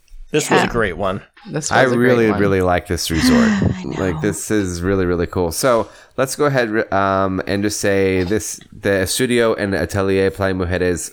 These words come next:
Speaker 4: are both, in fact, located in the Playa Mujeres, um, resort area, which is, like, on the northern side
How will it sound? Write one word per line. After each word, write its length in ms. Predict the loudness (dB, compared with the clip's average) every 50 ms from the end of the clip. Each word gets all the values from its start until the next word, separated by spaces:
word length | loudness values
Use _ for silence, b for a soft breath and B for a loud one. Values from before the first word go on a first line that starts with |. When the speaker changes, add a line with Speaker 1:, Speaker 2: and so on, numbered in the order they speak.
| -8 _
Speaker 4:
are 180 | -2 -2 0 -2
both, 360 | -2 -2 -2 -2 -2 -2 -4
in 100 | -6 -8
fact, 480 | -6 -4 -4 -4 -4 -4 -6 -12 -16 -8
located 600 | -6 -4 -4 -4 -2 -2 0 0 2 0 0 -2 -2 -2
in 260 | -2 -2 -2 -2 -2
the 220 | -2 -2 -2 -2
Playa 420 | -4 -4 -4 -2 0 0 0 0 0
Mujeres, 840 | -2 -2 -2 0 -2 0 0 0 0 0 -2 -4 -6 -10 -6 _
um, 360 | -2 0 0 0 0 0 0 0
resort 420 | 0 0 0 0 0 0 0 0 0
area, 360 | 0 2 2 2 0 0 0
which 220 | 0 0 0 -2
is, 240 | -2 -2 -2 -4 -4
like, 260 | -4 -4 -4 -4 -4
on 120 | -4 -2 -2
the 120 | 0 0
northern 580 | 0 0 0 2 2 2 2 2 0 0 0 -2
side 520 | -2 -2 0 0 0 -2 -2 -2 -2 -2